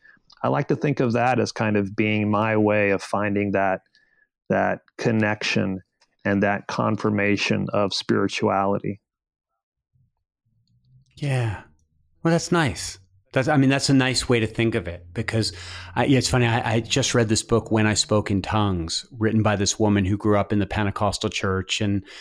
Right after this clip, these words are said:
Speaker 2: and she describes in really vivid detail that experience of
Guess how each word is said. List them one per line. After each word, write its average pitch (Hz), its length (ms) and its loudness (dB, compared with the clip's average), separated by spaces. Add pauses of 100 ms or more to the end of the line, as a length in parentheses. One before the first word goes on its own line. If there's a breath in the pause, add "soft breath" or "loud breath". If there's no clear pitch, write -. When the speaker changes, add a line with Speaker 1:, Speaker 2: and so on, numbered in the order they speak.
(360 loud breath)
Speaker 2:
and 110 300 0
she - 320 2
describes 110 800 0
in 104 360 2
really 107 440 4
vivid 101 440 0
detail 104 460 -2
that 90 200 -2
experience 107 680 0
of 95 200 -2